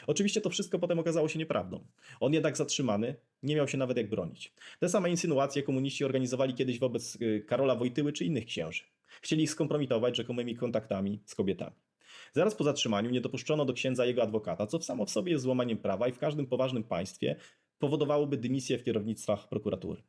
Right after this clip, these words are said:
Prawo do adwokata jest fundamentem każdego państwa, które chce się nazywać państwem prawa, no i mieścić się w granicach państw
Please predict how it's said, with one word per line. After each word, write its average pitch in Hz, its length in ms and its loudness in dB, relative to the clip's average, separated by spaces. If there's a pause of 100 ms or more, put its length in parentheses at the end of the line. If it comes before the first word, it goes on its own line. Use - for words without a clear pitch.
(380)
Prawo 202 220 4
do 202 80 4
adwokata 165 340 0
jest 147 120 -2
fundamentem 139 440 0
każdego 113 300 0
państwa, 85 400 -4
które 131 200 0
chce 123 120 -8
się 135 80 -2
nazywać 117 340 0
państwem 107 380 -2
prawa, - 520 -2
no 156 60 -2
i 170 100 2
mieścić 156 340 0
się 147 120 0
w 131 40 -2
granicach 123 600 -2
państw 113 380 -2